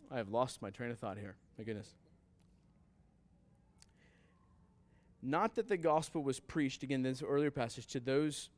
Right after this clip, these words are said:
to the dead people, that, but, and those who are now, but the gospel was preached to them who were alive and now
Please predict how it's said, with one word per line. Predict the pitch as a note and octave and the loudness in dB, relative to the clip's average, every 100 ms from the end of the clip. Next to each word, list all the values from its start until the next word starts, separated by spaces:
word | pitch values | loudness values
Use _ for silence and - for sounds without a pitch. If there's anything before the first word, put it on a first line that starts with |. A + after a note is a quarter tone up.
| - - - | -20 -20 -10
to | - | -4
the | C3 | -4
dead | B2 B2+ D3 D#3 D3+ - | 2 6 8 6 4 0
people, | D#3 C#3+ D3+ C#3 C3 A#2+ | -2 2 6 6 4 0
that, | - A2+ - - C3+ | -4 -4 -6 -12 -4
but, | C3 - - - - | -4 -4 -20 -20 -12
and | B2+ | 0
those | C3+ C3+ | 2 2
who | D3 | 2
are | B2 | 2
now, | B2+ C3+ C#3 | 4 4 2
but | A#2+ B2 | 2 -4
the | |
gospel | B2 C#3 D#3 - D3+ | 0 2 2 0 -2
was | B2+ - | -2 -4
preached | - D3+ C#3 - | -2 -2 0 -4
to | |
them | C3+ C3 C3+ C3+ C3 - - - - | -2 2 2 2 0 -4 -16 -20 -4
who | C#3+ C#3 C3+ A#2 - - | 2 4 4 0 -6 -2
were | B2+ | 2
alive | B2 C#3+ D3+ D3+ C#3 | 6 8 8 8 4
and | - C3+ C3 - | 0 0 0 0
now | C3+ C#3 D3+ D3 | 2 4 6 6